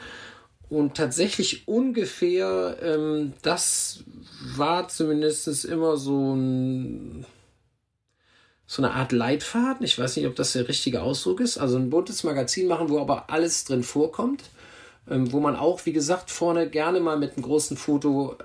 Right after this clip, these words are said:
äh, im Heft aufmacht. Dann haben wir bei uns zum Beispiel diese Infografik, diese wunderbare Infografik etabliert, eine Doppelseite, wo wir Sachen aus der Fahrradwelt sehr schön, wir haben eine wahnsinnig tolle Infografikerin, Pia Bublis,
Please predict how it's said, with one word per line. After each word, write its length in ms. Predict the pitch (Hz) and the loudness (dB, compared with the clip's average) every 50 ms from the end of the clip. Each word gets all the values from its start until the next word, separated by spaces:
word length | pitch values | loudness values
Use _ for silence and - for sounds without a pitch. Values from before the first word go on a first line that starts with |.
| - - - | -12 -8 -8
äh, 100 | 117 - | -6 -4
im 120 | - 127 127 | 0 0 0
Heft 280 | - - - - - | 0 0 -4 -6 -4
aufmacht. 600 | - 180 202 196 190 175 160 151 151 156 - - | 0 0 0 0 0 0 2 2 0 0 -2 -2
Dann 120 | 139 131 127 | 0 0 2
haben 140 | 139 139 | 2 2
wir 240 | 135 135 135 131 131 | 2 2 2 0 -2
bei 140 | 131 131 131 | -4 -4 -4
uns 240 | 127 135 135 131 - | -4 -4 -4 -4 -2
zum 100 | 135 127 | 0 0
Beispiel 220 | 123 123 127 123 | 0 0 -2 -6
diese 240 | 120 117 123 123 120 | -6 -2 0 2 2
Infografik, 720 | - 175 214 208 - 185 - - 135 139 143 147 143 - 127 | 2 2 0 2 2 2 0 2 0 -2 -2 -2 -2 -2 -2
diese 220 | 120 120 123 120 | 0 0 0 2
wunderbare 480 | 131 165 196 190 - 143 147 135 135 143 | 2 2 2 2 2 2 2 0 0 -2
Infografik 680 | 180 196 - - 143 - 127 139 139 - - 123 - | -4 -2 -2 -2 0 0 0 0 0 0 -2 -4 -4
etabliert, 520 | 147 135 - 139 123 120 127 131 135 135 135 | -6 -4 0 0 0 2 2 2 0 0 0
eine 100 | 143 131 | -2 -2
Doppelseite, 640 | 120 139 135 131 - 120 117 127 127 123 123 123 | 0 -2 -2 -2 -2 -2 0 0 0 0 0 0
wo 140 | 123 120 120 | -2 0 0
wir 340 | 127 120 117 117 117 117 113 123 | 0 0 0 0 -4 -6 -8 -8
Sachen 380 | 127 123 156 180 - - 127 | -4 -2 -2 -2 0 -2 -4
aus 160 | 107 117 123 | -2 -2 -2
der 100 | - - | -2 -2
Fahrradwelt 640 | 120 - 143 139 131 131 127 127 135 131 123 123 - | -2 -2 -2 -4 -2 -4 -4 -2 0 0 0 0 -2
sehr 320 | - 139 156 175 180 170 | -2 0 2 2 2 2
schön, 480 | 156 - - 151 151 151 151 151 147 139 - - - - - - - - _ | 0 0 0 2 2 2 2 0 -2 -4 -8 -14 -20 -20 -20 -20 -20 -20 _
wir 80 | - 127 | -6 -2
haben 100 | 131 135 | 0 2
eine 140 | 131 120 120 | 2 2 0
wahnsinnig 500 | 139 139 - - 151 151 147 143 135 - | -2 -4 -2 -2 0 0 0 0 -2 -2
tolle 300 | - 160 147 143 143 147 | 0 0 2 2 2 0
Infografikerin, 1080 | 165 180 - - 147 123 127 135 139 - - - 139 135 135 131 131 135 135 131 131 - | -2 -4 -2 -2 -2 -2 -2 -2 -4 -2 -2 -4 -2 0 0 0 0 0 -2 -2 -4 -8
Pia 240 | - - 165 151 139 | -4 -2 0 2 2
Bublis, 560 | 127 139 170 170 147 147 143 - - - - | 2 2 0 2 2 2 2 0 -4 -8 -10